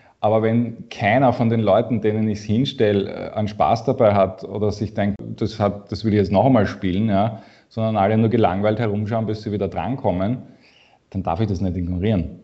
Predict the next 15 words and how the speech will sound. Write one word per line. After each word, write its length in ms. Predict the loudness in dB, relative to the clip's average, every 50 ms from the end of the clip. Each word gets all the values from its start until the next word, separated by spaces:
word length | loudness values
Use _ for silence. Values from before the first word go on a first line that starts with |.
| -10
weil 180 | -4 -2 0 0
das 180 | 0 -2 -4 -2
bringt 280 | -2 -2 -2 0 -2
ja 60 | -4
keinem 300 | -2 0 -2 0 0 0 0
was, 260 | 0 0 -2 -4 -8
ein 100 | -8 -8
Spiel 300 | -10 -6 -4 -4 -2 -2
zu 100 | -2 0
machen, 520 | 2 2 2 2 2 0 0 -2 -2 -4 -4
was 140 | -4 -4 -2
im, 420 | -2 -2 -2 -2 -4 -6 -10 -10
unterm 300 | -6 -6 -4 -2 -2 -4
Strich 720 | -4 -2 -2 0 0 0 -2 -6 -14 -20 -20 -20 -20 -20 _ -20 -20 _ -20 -20 -20 -20 _ _ -6
halt 460 | -4 -4 -4 -4 -6 -14 -20 -20 -20